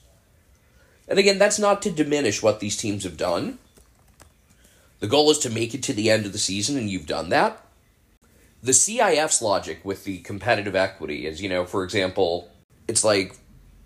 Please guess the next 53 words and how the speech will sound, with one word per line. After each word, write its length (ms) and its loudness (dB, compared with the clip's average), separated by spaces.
like, 140 4
to 80 -2
use 140 0
the 60 -4
basketball 460 6
comparison, 840 0
if 180 -2
you're 260 2
in, 600 0
you 100 0
know, 60 4
a 40 0
top 340 2
division 680 0
that's 180 0
supposed 300 0
to 60 -6
be 120 -4
the 180 -2
N 160 2
C 240 0
A 300 2
A 60 -2
tournament, 380 -6
and 80 -8
then 140 0
the 60 -4
next 260 -2
division 320 -2
down 280 -2
is 120 -6
the 140 0
N 80 -2
I 160 0
T, 320 0
and 80 -4
the 40 -6
next 260 -4
one 180 0
down 240 0
is 100 -6
the 80 -8
C 240 -4
B 160 -2
I. 400 0
But 140 0
the 80 -6
thing 240 2
is, 400 0
these 200 -2
kids, 380 0
the 80 -2
goal, 560 4